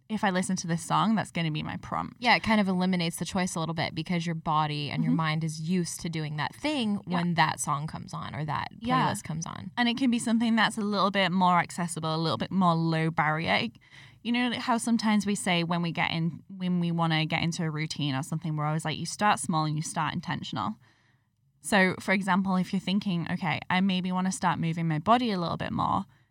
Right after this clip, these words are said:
Speaker 1: that could be your first step, is, "I'm gonna have a song that gets me pumped
Speaker 2: Yeah.
Speaker 1: to move my body."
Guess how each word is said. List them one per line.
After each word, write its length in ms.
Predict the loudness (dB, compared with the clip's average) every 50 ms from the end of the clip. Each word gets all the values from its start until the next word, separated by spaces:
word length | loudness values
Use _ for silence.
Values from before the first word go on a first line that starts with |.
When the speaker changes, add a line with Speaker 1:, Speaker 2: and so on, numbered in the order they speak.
| _ _ _
Speaker 1:
that 220 | 2 2 2 2 0
could 180 | -2 -2 0
be 140 | 0 0 0
your 140 | 0 0 -2
first 360 | -2 0 2 2 2 0 -2
step, 340 | -4 0 2 2 2 0 -4 -14 -18 -20 _ _ -4
is, 160 | -2 0 0
"I'm 100 | 0 2
gonna 140 | 2 2 2
have 180 | 2 2 2
a 60 | 0
song 240 | 0 0 0 0 0
that 160 | 0 -2 -4
gets 240 | -6 -8 -8 -6 -6
me 400 | -6 -4 -4 -6 -6 -8 -10 -12 _ _ _ _ -10
pumped 500 | -8 -6 -6 -6 -8 -12 -14 -16 -16 -16 _ -14
Speaker 2:
Yeah. 280 | -10 -8 -8 -8 -8 -10 -6
Speaker 1:
to 100 | -2 0
move 280 | 0 2 0 0 0
my 120 | -2 -2 -2
body." 480 | -2 -2 -2 -2 0 -2 -2 -2 -4